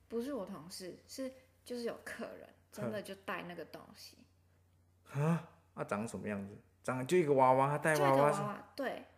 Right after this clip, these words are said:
Speaker 1: 他就把那个娃娃带，带在身上。
Speaker 2: 哎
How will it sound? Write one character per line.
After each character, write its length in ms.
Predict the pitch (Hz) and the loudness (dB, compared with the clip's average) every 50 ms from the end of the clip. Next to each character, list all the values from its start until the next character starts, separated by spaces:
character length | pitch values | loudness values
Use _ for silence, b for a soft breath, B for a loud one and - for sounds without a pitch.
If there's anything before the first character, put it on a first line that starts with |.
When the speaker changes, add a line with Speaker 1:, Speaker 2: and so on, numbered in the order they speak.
| _ _ _ _ _ | _ _ _ _ _
Speaker 1:
他 120 | - 285 277 | -10 -8 -8
就 120 | 285 320 | -6 -8
把 180 | 180 208 185 170 | -8 -8 -8 -8
那 140 | 175 190 | -10 -8
个 100 | 196 196 | -8 -8
娃 160 | 185 170 160 160 | -8 -8 -10 -10
娃 160 | 160 156 165 - | -12 -12 -14 -12
带， 180 | - 190 170 - - - _ _ _ _ | -10 -10 -10 -10 -12 -16 _ _ _ _
带 180 | - 240 208 190 | -8 -6 -6 -4
在 140 | 196 190 | -6 -6
身 260 | 190 - 180 135 117 - | -8 -10 -14 -16 -16 -16
上。 220 | - - 185 - - _ _ _ _ _ _ _ _ _ _ _ _ _ _ _ _ _ _ | -16 -16 -16 -18 -18 _ _ _ _ _ _ _ _ _ _ _ _ _ _ _ _ _ _
Speaker 2:
哎 120 | - 175 | -12 -10